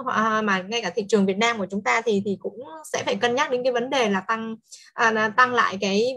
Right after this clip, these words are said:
việc lãi suất để kìm, kìm, kìm hãm cái, ờ, tốc độ tăng của lạm phát. Do đó thì, ờ, tự, và khi mà tăng lãi suất thì nó, nó, nó lại trực tiếp ảnh hưởng đến cái việc mà <clears throat> cái, cái giá trị của đồng tiền khi mà,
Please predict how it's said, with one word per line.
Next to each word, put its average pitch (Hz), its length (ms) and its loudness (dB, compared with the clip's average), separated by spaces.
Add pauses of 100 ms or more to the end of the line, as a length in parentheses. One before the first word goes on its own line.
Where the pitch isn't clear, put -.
(160)
việc 214 180 4
lãi 196 160 0
suất 320 200 -2
để - 180 -8
kìm, 202 140 2 (320)
kìm, 190 220 0
kìm 196 180 2
hãm 247 260 -2
cái, 277 280 0
ờ, 269 300 -4
tốc 294 120 -6
độ - 140 2
tăng 233 260 -2
của 208 120 -2
lạm - 220 -4
phát. 330 200 6 (360)
Do 233 120 4
đó 226 180 4
thì, 220 200 4 (400)
ờ, 202 340 2 (200)
tự, 453 80 2 (240)
và 233 120 4
khi 302 240 -2
mà 226 280 -2 (140)
tăng 285 200 2
lãi 247 160 0
suất 349 240 -2
thì 247 60 -4
nó, 226 180 0 (400)
nó, 254 160 2
nó 277 200 0
lại 320 180 0
trực 226 160 -4
tiếp 370 200 -2
ảnh 202 160 -2
hưởng 190 200 2
đến 202 240 0
cái 240 140 2
việc 262 260 2
mà 208 180 -2 (240)
<clears throat> 226 280 -2
cái, 262 140 4
cái 277 100 2
giá 262 120 8
trị 247 240 0
của 208 80 4
đồng 202 220 4
tiền 208 240 6
khi 247 100 6
mà, 214 220 0